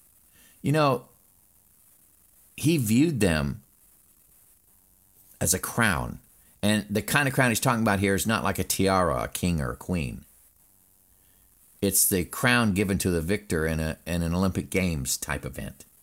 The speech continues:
He's saying they are proof of him winning that race in Thessalonica, that they are proof and his glory, and the fact that he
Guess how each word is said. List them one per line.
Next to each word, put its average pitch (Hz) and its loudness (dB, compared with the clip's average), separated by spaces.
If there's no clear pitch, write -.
He's 135 0
saying 101 2
they 117 2
are 92 0
proof - -4
of 85 -2
him 107 2
winning 98 4
that 90 0
race 92 0
in 85 -4
Thessalonica, 73 -4
that 90 -4
they 123 4
are 90 2
proof - -4
and 90 -2
his 90 0
glory, 90 0
and - -8
the 85 -6
fact 85 -2
that - -4
he 98 0